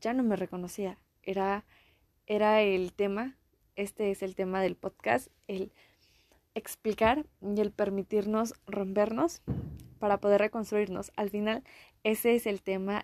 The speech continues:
ese va a ser nuestro, mm, logo, nuestro eslogan, eh, de la temporada tres, que es esta que vamos a iniciar y que les agradezco que estén aquí.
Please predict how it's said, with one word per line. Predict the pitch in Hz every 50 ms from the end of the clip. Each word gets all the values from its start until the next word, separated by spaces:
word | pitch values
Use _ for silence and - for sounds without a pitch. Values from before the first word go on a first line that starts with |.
| -
ese | - 208 202 196 - 226 214
va | 208 202
a | 202
ser | - 220 208
nuestro, | 208 202 196 - - - 196 180 - _ - - - - _ _ _ _ _ -
mm, | 220 220 214 - -
logo, | - 220 220 220 202 190 202 202
nuestro | 196 196 190 190 185 - - 185 190 190 175 -
eslogan, | - 190 - 208 202 202 190 190 190 190 - - _
eh, | - 190 185 185 185 185 170
de | 175 185 180
la | 175 185 -
temporada | - 185 175 - 190 190 196 196 190 -
tres, | - - 294 330 - -
que | - 220
es | - -
esta | 196 208 - 240 233
que | - 208
vamos | 196 190 190 202 -
a | - 196
iniciar | 185 185 - - 196 202
y | 214 -
que | - 185
les | 180 - 185
agradezco | 180 180 180 180 185 - - 196
que | 196 196
estén | - 185 185
aquí. | 190 - - 277 339